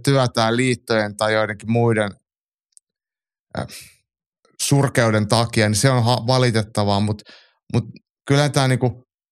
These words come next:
vähän sama kuin Tyson Fury lopettaa ja sit tullaan takaisin, taas lopetetaan ja tullaan takaisin, niin, niin on se aika väsynyttä semmoista huomiokalastelua ja, ja en mä tiedä, että onks, palveleeks tää nyt sit, sit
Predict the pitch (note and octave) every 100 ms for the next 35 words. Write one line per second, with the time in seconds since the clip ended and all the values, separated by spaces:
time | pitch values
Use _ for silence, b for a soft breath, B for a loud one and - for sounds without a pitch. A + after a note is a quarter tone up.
0 | _ _ _ D3 C#3+ C#3+ C3 A#2+ C#3 C3
1 | B2 A2+ B2+ A#2+ A#2 A2+ G#2+ G#2 - A2
2 | G#2+ G#2+ A2+ - A2 G2+ G2+ G2 G#2 G2
3 | - A#2 A#2 A2+ G#2+ G#2 - - G2 F#2+
4 | G#2+ G#2+ G2+ G2+ G#2+ G#2 - G#2+ b b
5 | b _ _ - B2 C3 E3 F3 D#3 C#3
6 | C3+ A#2+ C3 A#2 A#2+ G#2 A2 G#2 - A2
7 | G#2+ G#2 G2+ G#2 G2 F#2+ - F#2 F2+ F2+
8 | F2+ E2 D#2+ - F2+ F2 D2 - _ _
9 | _ _ _ _ _ - _ _ _ -
10 | D3 D3+ D3+ C3+ D#3 D3+ - _ _ _
11 | D3+ D3+ C#3+ C3 A#2+ C3+ A#2+ A#2+ B2 A#2
12 | - _ _ _ _ - A#2+